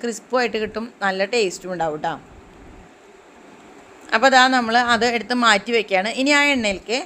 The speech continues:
ആ, പുരട്ടി വെച്ചിരിക്കുന്ന ചെമ്മീൻ ഉണ്ടല്ലോ, അത് രണ്ട് ബാച്ചായിട്ട് ഇട്ട് കൊടുക്കുകയാണ്. കാരണം നമ്മൾ കുറേ എണ്ണ ഉപയോഗിക്കുന്നില്ല. അപ്പോൾ അതുകൊണ്ട് തന്നെ രണ്ട് സ്റ്റെപ്പായിട്ട്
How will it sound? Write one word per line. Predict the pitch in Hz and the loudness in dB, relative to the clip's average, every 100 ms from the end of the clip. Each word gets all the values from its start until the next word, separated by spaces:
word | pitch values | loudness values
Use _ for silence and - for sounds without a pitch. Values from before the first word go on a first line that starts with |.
| - - - 196 | -10 -20 -10 -2
ആ, | 196 190 190 - - | -2 -2 -6 -12 0
പുരട്ടി | 233 233 277 | 0 2 0
വെച്ചിരിക്കുന്ന | 277 269 240 220 233 247 - | 0 0 -4 -4 -4 -2 0
ചെമ്മീൻ | 240 220 214 | -2 0 -2
ഉണ്ടല്ലോ, | 196 175 170 180 | -2 -2 -2 -4
അത് | 214 262 | -4 -2
രണ്ട് | 240 240 240 233 | 0 0 0 2
ബാച്ചായിട്ട് | 254 226 190 233 208 233 | 2 2 0 -2 -2 -6
ഇട്ട് | 233 | -6
കൊടുക്കുകയാണ്. | 202 185 185 185 220 | -6 -4 -4 -4 -2
കാരണം | 208 190 226 247 - - - | -2 -2 -8 -10 -18 -20 -8
നമ്മൾ | 208 208 240 - | -4 0 -2 -2
കുറേ | 233 226 233 247 | -4 -2 0 0
എണ്ണ | 220 226 226 | -2 -4 -4
ഉപയോഗിക്കുന്നില്ല. | 214 220 208 202 202 185 220 - - - | -2 -2 -2 -6 -2 -2 -2 -6 -20 -14
അപ്പോൾ | 180 233 | 0 2
അതുകൊണ്ട് | 220 208 220 | 2 0 0
തന്നെ | 226 233 339 - 214 | -2 -4 -8 -8 -6
രണ്ട് | 220 226 277 | -4 -2 -2
സ്റ്റെപ്പായിട്ട് | 285 262 - 254 247 - | -2 -6 2 2 2 -2